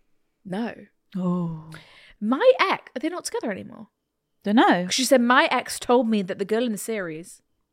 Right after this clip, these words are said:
Speaker 2: Oh my God, has she broke up with him
Speaker 1: I
Speaker 2: over
Speaker 1: must
Speaker 2: this?
Speaker 1: have. "My ex told me that the girl in the series was his first love at school.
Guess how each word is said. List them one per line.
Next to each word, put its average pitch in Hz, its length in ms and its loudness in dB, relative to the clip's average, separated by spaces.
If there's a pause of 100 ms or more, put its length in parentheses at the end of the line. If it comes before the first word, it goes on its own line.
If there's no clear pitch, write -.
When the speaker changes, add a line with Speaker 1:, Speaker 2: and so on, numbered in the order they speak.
(440)
Speaker 2:
Oh 196 40 -2
my 190 120 -4
God, 220 220 -2
has 196 100 -8
she - 140 -4
broke 214 240 -4
up 262 80 2
with 226 100 0
him 202 80 0
Speaker 1:
I 190 40 0
Speaker 2:
over 208 80 2
Speaker 1:
must 247 180 0
Speaker 2:
this? 170 80 0
Speaker 1:
have. 170 360 -2 (120)
"My 277 420 4
ex - 480 -2
told 254 340 2
me 202 140 -2
that 175 160 -14
the 202 60 -6
girl 247 220 2
in 330 80 -2
the 370 60 -6
series 220 400 0
was 190 160 -8
his - 220 -8
first 214 420 0
love 208 200 -2
at - 80 -12
school. 202 640 -6